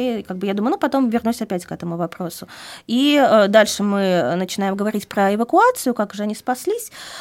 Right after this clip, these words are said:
Э, она рассказывает и говорит, что вот мы ничего не успели с собой взять, никаких предметов. Папа успел взять с собой только тфилин. Э, это такое религиозное, филактерии, такие религиозные, э, предметы, которые евреи надевают во время молитвы. Если вы видели такие черные,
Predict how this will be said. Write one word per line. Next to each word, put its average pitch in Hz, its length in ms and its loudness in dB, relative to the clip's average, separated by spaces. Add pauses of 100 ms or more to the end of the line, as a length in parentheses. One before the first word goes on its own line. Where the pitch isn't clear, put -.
(140)
Э, 196 400 6
она 185 120 0
рассказывает 302 640 2
и 247 40 -2
говорит, 247 180 0
что - 160 -4
вот 359 240 2
мы 269 140 8
ничего 285 300 6
не 254 80 6
успели 254 280 2
с 247 60 -2
собой 262 220 2
взять, 359 180 -2
никаких 240 340 2
предметов. 226 480 0
Папа 277 240 0
успел 240 240 0
взять 254 220 2
с - 20 -12
собой 240 220 0
только 233 200 -2
тфилин. 233 540 0 (360)
Э, 208 100 4
это - 140 2
такое 233 200 2
религиозное, 226 720 2 (140)
филактерии, 208 500 0
такие - 220 -6
религиозные, 196 640 0 (200)
э, 185 120 4
предметы, 262 420 0
которые 240 340 -2
евреи 247 300 0
надевают 214 420 0
во 202 60 -2
время 208 220 -2
молитвы. 226 400 2
Если 165 200 -6
вы 214 60 -4
видели 247 220 -2
такие - 180 -12
черные, 180 560 -4